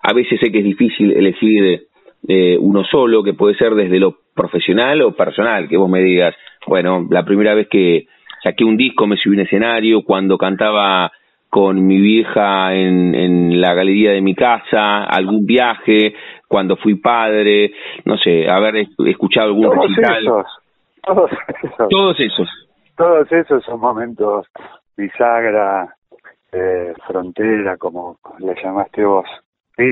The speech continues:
Speaker 2: sí, sí, no te puedo elegir uno, uno de la vida porque no es tan lineal, no es que un día también decís, "Voy a ser trovador", y otro día decís, "Voy a ser productor".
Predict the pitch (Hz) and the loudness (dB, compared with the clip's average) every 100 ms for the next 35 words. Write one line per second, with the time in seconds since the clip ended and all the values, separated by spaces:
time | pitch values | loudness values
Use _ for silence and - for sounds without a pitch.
0 | - 131 - 127 117 104 98 117 98 90 | -2 -6 -2 -2 -2 -2 -2 -2 -2 -6
1 | 104 92 - - - - - - - 110 | -8 -10 -14 -20 -20 -20 -20 -10 0 0
2 | 107 104 98 95 98 104 101 98 95 92 | 0 0 0 -2 -4 -6 -4 -2 -2 -2
3 | 90 87 82 92 95 104 113 123 90 90 | -4 -6 -6 -6 -2 0 0 0 -4 -4
4 | 95 - 98 85 87 95 104 92 82 87 | -6 -6 -8 -8 -6 -4 -2 -4 -8 -14
5 | - 87 87 85 82 85 85 82 82 - | -14 -12 -8 -6 -6 -10 -8 -8 -10 -10
6 | 92 80 - - - - - _ _ _ | -14 -14 -20 -20 -20 -20 -20 _ _ _
7 | - 87 85 - 92 85 80 - _ _ | -8 -4 -4 -4 -4 -2 -4 -12 _ _
8 | _ - - - - 87 80 80 98 104 | _ -20 -20 -16 -6 -4 -2 -2 0 0
9 | 104 98 98 85 82 87 82 85 82 - | 0 -2 -6 -8 -10 -12 -10 -10 -10 -10
10 | 85 82 - 82 95 85 85 - 101 101 | -8 -8 -8 -8 -8 -8 -10 -6 -2 -2
11 | 90 | -4